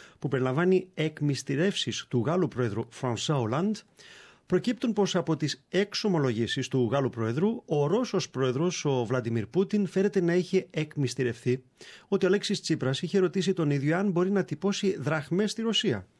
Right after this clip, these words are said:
Σύμφωνα, λοιπόν, με το βιβλίο, ο Πούτιν φέρεται να είπε στον Γάλλο Πρόεδρο ότι η Ελλάδα ζήτησε να τυπώσει δραχμές στην, ε, Ρωσία γιατί δεν έχουν πια εκτυπωτή για να το κάνουν.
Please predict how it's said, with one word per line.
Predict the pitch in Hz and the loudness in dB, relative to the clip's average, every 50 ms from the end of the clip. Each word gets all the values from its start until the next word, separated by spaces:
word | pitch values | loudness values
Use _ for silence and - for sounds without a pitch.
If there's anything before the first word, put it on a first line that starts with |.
| _ - - - - - - - - - - | _ -20 -20 -20 -20 -20 -20 -20 -20 -20 -10
Σύμφωνα, | - - 190 180 214 208 | -2 -2 0 2 4 4
λοιπόν, | 196 185 175 185 185 | 4 4 4 4 4
με | 190 190 | 4 4
το | 180 180 | 4 4
βιβλίο, | 156 156 135 135 131 120 98 98 101 110 113 | 2 4 2 4 2 2 2 0 0 0 0
ο | 120 117 | 0 0
Πούτιν | 117 180 190 185 190 170 | 2 2 2 2 2 -2
φέρεται | 143 - 170 170 170 165 165 | 0 0 0 0 0 0 0
να | 147 147 151 | 0 2 0
είπε | 160 160 - 156 | 0 0 -2 -4
στον | - - 139 131 | -2 0 0 0
Γάλλο | 117 139 147 151 151 | 2 2 2 0 0
Πρόεδρο | 110 127 131 127 131 135 139 | 0 0 0 2 2 2 0
ότι | 135 127 - | -2 0 0
η | 127 | 0
Ελλάδα | 120 117 117 123 120 117 98 117 117 | 0 2 2 0 0 0 -2 -2 -2
ζήτησε | 101 107 151 156 175 156 - | -2 -2 -4 -4 -4 -4 -2
να | 165 156 | -2 -2
τυπώσει | - - 120 - 135 127 - - | -2 -2 -4 -2 -2 -2 -2 -2
δραχμές | 117 120 113 - - 110 110 113 120 127 - - - - - | -2 -4 -4 -4 -2 -2 -2 -2 -2 -2 -4 -6 -8 -12 -12
στην, | - - - 135 120 110 107 104 | -12 -6 -2 -2 -2 0 -2 -4
ε, | 107 107 104 104 | -4 -4 -4 -4
Ρωσία | - 113 110 - - 147 | -6 -6 -4 -2 -2 -2
γιατί | 165 151 143 135 - 185 185 185 - _ - | 0 0 0 0 0 -2 -2 -2 -4 _ -14
δεν | - 120 160 185 196 190 | -6 -2 0 2 2 2
έχουν | 190 170 170 156 | 2 2 0 -2
πια | 143 - 185 175 - _ | 0 0 -2 -4 -4 _
εκτυπωτή | - 165 160 - - - - 123 - 120 117 113 - 214 240 240 - _ - - - - | -4 -4 -4 -4 -6 -6 -6 -4 -2 -2 -2 0 0 -2 -2 -2 -6 _ -18 -18 -18 -12
για | - 226 240 | -4 -2 0
να | 214 | 0
το | 180 151 131 | 0 0 -2
κάνουν. | - 127 101 90 87 82 | -2 -4 -4 -4 -6 -10